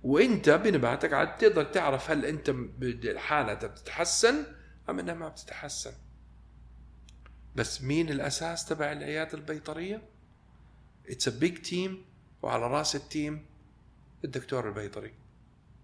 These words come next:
هذا عشان تقدم خدمة بيطرية ممتازة،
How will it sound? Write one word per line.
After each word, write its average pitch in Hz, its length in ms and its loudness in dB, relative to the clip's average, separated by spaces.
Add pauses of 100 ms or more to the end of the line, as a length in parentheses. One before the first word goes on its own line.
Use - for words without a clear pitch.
(1600)
هذا 165 520 2 (580)
عشان 127 560 0
تقدم 131 640 2
خدمة 120 400 -4
بيطرية 101 560 -4
ممتازة، - 600 -12